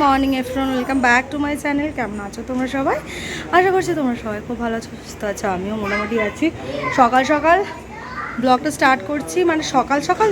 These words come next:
না, প্রায় অনেকটাই বেলা, প্রায় সাড়ে নটা, নটার মতো বাজে। তো,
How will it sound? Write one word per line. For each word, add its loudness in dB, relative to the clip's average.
না, 6
প্রায় 2
অনেকটাই 0
বেলা, 4
প্রায় -2
সাড়ে -2
নটা, -6
নটার -4
মতো -8
বাজে। -6
তো, 2